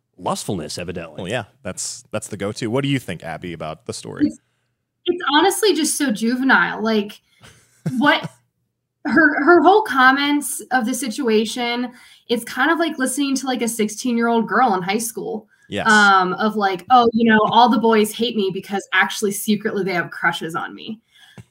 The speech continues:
Speaker 3: And it's just
Speaker 2: <laughs>
Speaker 3: really nonsensical. It just doesn't make sense. <laughs>
Speaker 2: Yeah, and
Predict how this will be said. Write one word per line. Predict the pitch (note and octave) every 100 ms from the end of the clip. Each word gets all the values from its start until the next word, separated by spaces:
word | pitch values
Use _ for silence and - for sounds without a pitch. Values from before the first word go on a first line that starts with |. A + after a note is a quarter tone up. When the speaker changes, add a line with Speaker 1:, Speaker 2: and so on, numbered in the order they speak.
| _ _ _
Speaker 3:
And | C#4 E4
it's | -
just | F4+ F#4 -
Speaker 2:
<laughs> | -
Speaker 3:
really | C#4 F4 A4 D#4
nonsensical. | A#3+ D#4+ E4+ - C#4+ D#4+ F4+ - - -
It | C4 C4
just | D#4+ -
doesn't | D#4+ E4+ D4
make | B3+ A3+
sense. | - A#3 C#4+ E3+ - - -
<laughs> | - G#3+ - _ _ _ _ _ _ _ _
Speaker 2:
Yeah, | C3 A#2 F#2+ -
and | C3 C3+ C#3 C#3